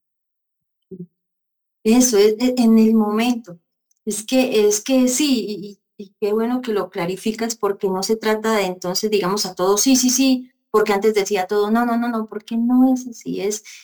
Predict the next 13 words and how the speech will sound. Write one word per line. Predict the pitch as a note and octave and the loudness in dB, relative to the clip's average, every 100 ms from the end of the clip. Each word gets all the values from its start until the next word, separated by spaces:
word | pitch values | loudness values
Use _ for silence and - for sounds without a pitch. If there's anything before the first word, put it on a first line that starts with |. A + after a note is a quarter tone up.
| _ _ | _ _
es | A3+ | -2
desde | A#3+ A3+ A3 | -2 -2 -2
un | G3 | -2
espacio | G#3 - G#3 A3+ | -4 -2 -2 0
más, | A3 G#3 G3 G3 - - _ _ _ _ _ _ _ _ _ _ _ | 2 2 0 -2 -4 -12 _ _ _ _ _ _ _ _ _ _ _
más | G3 G#3+ | -6 0
honesto, | G#3+ A3 A#3 A3 C#4+ D#4+ D#4 _ _ _ _ _ _ _ F#3+ | 2 2 2 -4 -8 -10 -12 _ _ _ _ _ _ _ -14
más | F3+ - - | -10 -6 -6
claro, | - G#3 A3+ B3 B3+ C4 C4+ _ _ _ _ _ _ _ _ _ | -2 0 2 2 2 0 -4 _ _ _ _ _ _ _ _ _
eh, | G3 F#3 F3+ F3+ F3 _ _ - | -8 -6 -8 -12 -16 _ _ -18
más | F#3+ E3+ - - | -10 -8 -8 -4
puro | B3 C4+ B3 A3+ | -2 0 0 0
y, | G#3 F#3+ - | -2 -4 -10